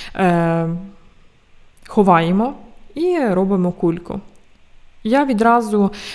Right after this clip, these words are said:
готую всі, а далі буду просто, е, варити їх. Тим часом в мене водичка без нічого, без солі, проста водичка вже, е, ось-ось закипить, вже готується. Все, заготовки є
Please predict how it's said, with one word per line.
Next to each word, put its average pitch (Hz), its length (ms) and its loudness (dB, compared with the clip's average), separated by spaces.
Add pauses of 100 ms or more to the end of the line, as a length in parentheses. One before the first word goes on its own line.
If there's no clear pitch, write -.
готую 202 500 2
всі, 262 340 -2
а 233 80 2
далі 202 280 2
буду 180 260 0
просто, 185 640 -2 (360)
е, 170 360 -2
варити 175 460 0
їх. - 340 -8 (280)
Тим 196 160 2
часом 226 420 0
в - 20 2
мене 190 240 2
водичка 185 840 0
без 226 320 -2
нічого, 185 380 0
без 185 320 -2
солі, 285 360 -2 (360)
проста 208 280 0
водичка 196 440 -2
вже, 185 360 -2 (440)
е, 170 240 0
ось-ось 202 440 2
закипить, 175 600 0
вже 175 200 -4
готується. 180 680 -4 (640)
Все, 180 400 2
заготовки 202 840 0 (120)
є 262 240 0